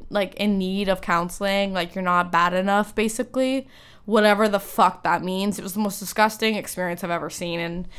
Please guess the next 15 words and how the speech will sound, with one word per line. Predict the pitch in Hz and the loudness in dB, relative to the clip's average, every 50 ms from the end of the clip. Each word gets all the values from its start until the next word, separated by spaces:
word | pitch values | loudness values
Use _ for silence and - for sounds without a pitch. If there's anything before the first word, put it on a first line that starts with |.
| - - - - | -14 -12 -4 0
it | - 214 254 | 2 2 4
genuinely | 214 220 196 196 190 190 190 190 185 185 185 185 185 185 175 - | 6 4 4 4 2 0 0 0 0 -2 -2 -4 -4 -4 -6 -6
made | - 196 196 190 185 | -6 -4 -4 -2 -2
me | 180 175 | -2 -2
lose | 170 180 175 170 175 | -2 -4 -4 -6 -8
respect | 175 - - 170 165 - | -8 -6 -6 -6 -6 -6
for | - 175 | -8 -8
the | 175 175 | -6 -4
university | 175 175 170 180 180 180 - 196 190 | -4 -4 -4 -6 -6 -6 -6 -6 -4
I | 185 | -4
attend, | 185 - 214 196 190 190 185 | -4 -4 -4 -4 -2 -4 -4
but | 175 175 165 - - - - - - | -6 -6 -6 -8 -10 -12 -16 -8 -4
it's | - 214 - - | -2 -2 -2 -4
fine. | - - - - 175 190 - - - - - - - - - - - | -6 -10 -8 -8 -10 -10 -12 -14 -16 -16 -16 -16 -16 -16 -14 -4 0
Um, | 233 247 247 240 240 233 240 240 240 208 - | 4 4 6 6 6 4 4 2 -2 -4 -8